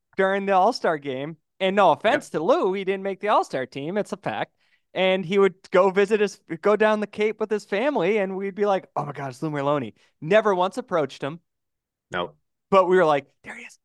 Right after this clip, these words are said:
Speaker 1: there he is."
Speaker 2: Yeah. We knew him.
Speaker 1: <laughs> Ha.
Speaker 2: We knew of him, I should say.
Speaker 1: Wonder if he liked the ice cream smuggler.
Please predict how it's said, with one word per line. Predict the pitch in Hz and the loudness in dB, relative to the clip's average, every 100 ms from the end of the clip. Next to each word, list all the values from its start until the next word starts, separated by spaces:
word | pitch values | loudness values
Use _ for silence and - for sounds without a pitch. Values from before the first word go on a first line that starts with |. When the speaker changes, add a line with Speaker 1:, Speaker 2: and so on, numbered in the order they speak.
| - | -18
Speaker 1:
there | 392 | -18
he | 392 | -18
is." | - - _ _ _ _ _ | -20 -20 _ _ _ _ _
Speaker 2:
Yeah. | 85 92 _ _ _ _ - | -10 -10 _ _ _ _ -4
We | 113 | -2
knew | 113 123 | 2 2
him. | 120 - _ _ _ _ _ _ _ _ _ | 0 -4 _ _ _ _ _ _ _ _ _
Speaker 1:
<laughs> | - | -2
Ha. | 233 180 - | 0 0 -2
Speaker 2:
We | 117 | -6
knew | 110 | -2
of | 113 | -2
him, | 123 90 | -4 -8
I | 80 | -10
should | - - | -14 -14
say. | 73 76 _ _ _ _ _ _ _ _ _ - | -14 -14 _ _ _ _ _ _ _ _ _ -8
Speaker 1:
Wonder | 151 190 | -4 -2
if | 196 | -2
he | |
liked | 196 196 | 0 -2
the | 196 190 | -2 -6
ice | 185 | -6
cream | 190 170 | -10 -10
smuggler. | - 156 113 107 | -6 -6 -6 -10